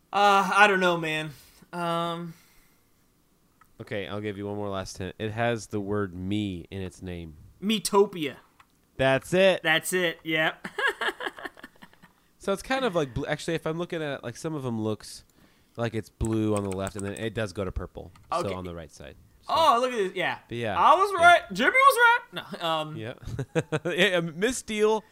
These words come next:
Speaker 1: Yeah.
Speaker 2: Like
Speaker 1: Yeah. Vo-, null and void.
Speaker 2: <laughs> Null and void. Uh, yeah, dude. Metopia. Remember this game?
Speaker 1: She came and she went. Um,
Speaker 2: And I remember you, I,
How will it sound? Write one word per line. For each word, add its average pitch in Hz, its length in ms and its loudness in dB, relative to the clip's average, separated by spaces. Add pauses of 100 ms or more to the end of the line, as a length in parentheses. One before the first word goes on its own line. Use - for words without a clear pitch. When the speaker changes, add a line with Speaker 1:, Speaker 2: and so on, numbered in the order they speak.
(140)
Speaker 1:
Yeah. 165 280 4
Speaker 2:
Like 165 220 -4
Speaker 1:
Yeah. 190 260 6 (220)
Vo-, 180 320 2
null 320 280 6
and 392 100 -4
void. 349 260 4 (300)
Speaker 2:
<laughs> 139 160 -2 (120)
Null 175 180 6
and - 240 -10 (200)
void. - 480 -10 (400)
Uh, 135 400 0 (340)
yeah, 247 340 2
dude. 127 340 -4
Metopia. 190 920 -4
Remember 160 320 -6
this 339 220 -4
game? 359 360 -4 (520)
Speaker 1:
She - 240 -4
came 240 440 -2
and 208 140 -4
she 233 180 0
went. 202 480 -4 (220)
Um, 156 540 0
Speaker 2:
And 233 100 2
I 269 120 4
remember 254 500 -2
you, 220 580 -2
I, 92 380 -12